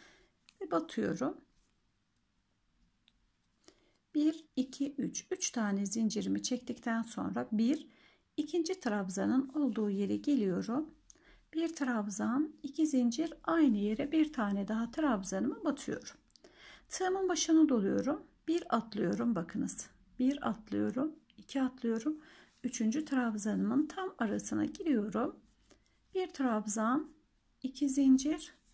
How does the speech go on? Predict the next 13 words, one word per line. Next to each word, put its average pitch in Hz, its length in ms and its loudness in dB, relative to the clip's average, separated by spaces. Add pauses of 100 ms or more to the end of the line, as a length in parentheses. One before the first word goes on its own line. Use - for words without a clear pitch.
(240)
tekrar 277 500 -2
bir 302 180 4
tane 202 340 0
trabzanımı 220 600 -2
örerek 254 440 0
V'mi 262 300 4
kuruyorum. - 420 -4 (520)
Tığımın 370 360 0
başını 269 340 6
doluyorum. 202 440 0 (140)
Tam 427 260 -8
ortaya 247 420 2
giriyorum. 196 640 -4